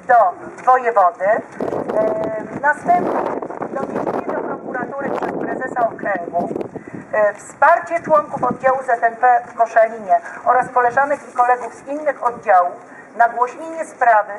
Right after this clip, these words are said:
zainteresowanie problemem polityków i radnych różnych szczebli samorządowych. Głównym punktem zaskarżenia był fakt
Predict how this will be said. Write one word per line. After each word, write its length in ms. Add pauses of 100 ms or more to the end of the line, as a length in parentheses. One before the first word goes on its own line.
zainteresowanie 880
problemem 600 (380)
polityków 680
i 120
radnych 560
różnych 420
szczebli 400
samorządowych. 800 (760)
Głównym 440
punktem 480
zaskarżenia 760
był 180
fakt 400